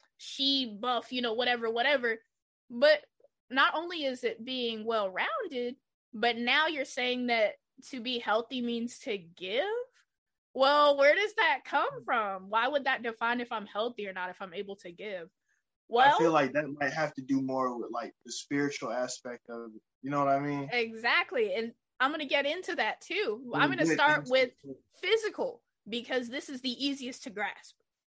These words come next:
Speaker 1: So on a physical level,
Speaker 2: True.
Speaker 1: right? Th-, what you,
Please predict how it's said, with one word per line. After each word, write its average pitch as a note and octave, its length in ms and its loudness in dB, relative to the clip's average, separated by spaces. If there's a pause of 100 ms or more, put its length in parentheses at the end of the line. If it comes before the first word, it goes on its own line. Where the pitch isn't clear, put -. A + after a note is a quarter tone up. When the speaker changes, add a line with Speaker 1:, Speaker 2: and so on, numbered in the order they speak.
(120)
Speaker 1:
So C#4+ 220 4
on E4+ 200 -2
a D#4 80 2
physical D#4 400 -8
level, F3+ 260 -2
Speaker 2:
True. - 20 0
Speaker 1:
right? G#3 260 -4 (520)
Th-, G3+ 420 -10
what B3 380 -2
you, C4 400 -8